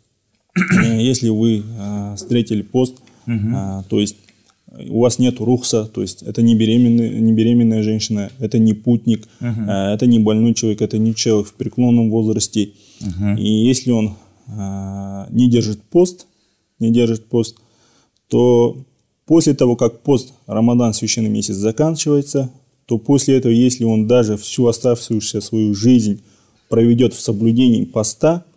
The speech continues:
Speaker 1: и он ни за что никаким образом не сможет конспи-, конспи-, э, не может восполнить тот день,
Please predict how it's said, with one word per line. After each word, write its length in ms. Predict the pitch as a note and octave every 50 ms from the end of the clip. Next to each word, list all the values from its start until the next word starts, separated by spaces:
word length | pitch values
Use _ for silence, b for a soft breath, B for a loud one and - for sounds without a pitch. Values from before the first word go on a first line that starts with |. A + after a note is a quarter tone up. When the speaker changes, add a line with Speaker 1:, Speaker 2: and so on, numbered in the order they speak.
| _ - - G2 F#2 F2+
Speaker 1:
и 160 | A#2 A2+ A#2+
он 180 | B2+ B2 A#2+ A#2+
ни 140 | B2+ C3+
за 160 | B2+ B2+ D3 D3
что 240 | C#3 - - D#3
никаким 540 | C#3 B2+ B2 A#2+ B2 B2+ A#2+ A#2+ - B2+ B2 B2+
образом 480 | C3+ B2+ B2 A#2+ A2 A2 A2 A2 G#2+
не 120 | A2 A2+ A2
сможет 340 | - B2+ A#2+ A2+ A2 G#2+ -
конспи-, 380 | - A2 G2+ G#2 - A#2 A2+ A2+ - -
конспи-, 720 | - A2 G#2 G#2+ - - A#2 A2 G#2+ G#2+ G#2 G#2 G2 G#2 b b b b b b b b b b b b _
э, 320 | - F#2+ G2 G2 G2 G2 G2+
не 120 | G#2+ A#2
может 260 | B2 B2+ B2 G#2+ - A2+
восполнить 560 | A2 A#2 - - - B2 A#2 A2 G#2+ - -
тот 200 | - A#2+ A2 G#2+
день, 260 | A2 D3+ F3+ F#3+ E3